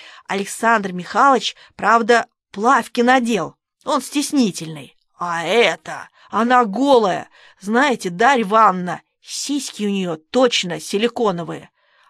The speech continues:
Обычные так не выглядят». «Ира, немедленно вытащи их из джакузи».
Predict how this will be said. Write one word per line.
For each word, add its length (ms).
Обычные 640
так 280
не 140
выглядят». 680
«Ира, 680
немедленно 880
вытащи 640
их 580
из 320
джакузи». 880